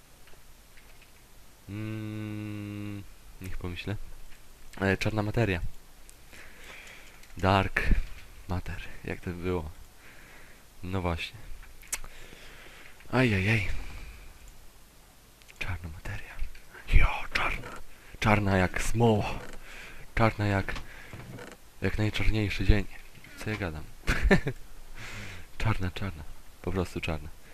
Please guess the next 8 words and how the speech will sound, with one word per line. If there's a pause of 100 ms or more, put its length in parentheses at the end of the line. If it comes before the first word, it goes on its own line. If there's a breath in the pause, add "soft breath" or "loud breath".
(240 loud breath)
Okej. (440 loud breath)
Mamy
dark
matter. (180)
Wow. (1800 loud breath)
Yy, (120)
teraz
tak.